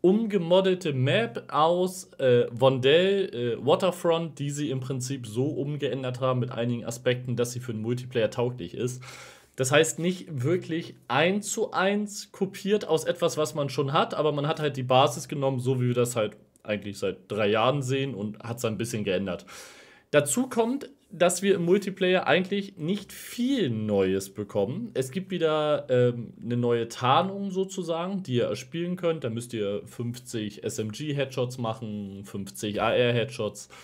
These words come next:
ähm, mit einer Shotgun, glaub, dreißig Kills, äh, während ihr irgendwo geduckt seid.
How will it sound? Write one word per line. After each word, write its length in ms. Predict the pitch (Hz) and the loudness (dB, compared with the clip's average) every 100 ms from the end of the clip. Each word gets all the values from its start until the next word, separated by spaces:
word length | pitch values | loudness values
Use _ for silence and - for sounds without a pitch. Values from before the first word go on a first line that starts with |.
| - - _ - | -20 -20 _ 2
ähm, 320 | 101 95 - | 2 2 -4
mit 140 | 113 | -6
einer 120 | - 113 | -6 -4
Shotgun, 440 | 139 127 123 110 | -4 -2 -4 -2
glaub, 160 | 107 104 | -4 -2
dreißig 500 | 101 117 123 123 123 | 0 2 0 -6 -6
Kills, 480 | 117 110 110 - | -4 -4 -6 -8
äh, 340 | - 104 101 95 | -8 -6 -6 -6
während 380 | 110 107 107 104 | -6 -4 -6 -8
ihr 240 | 110 104 | -8 -6
irgendwo 280 | 113 110 107 | -6 -8 -10
geduckt 360 | 113 127 127 | -6 -4 -4
seid. 300 | 127 127 120 | -2 0 0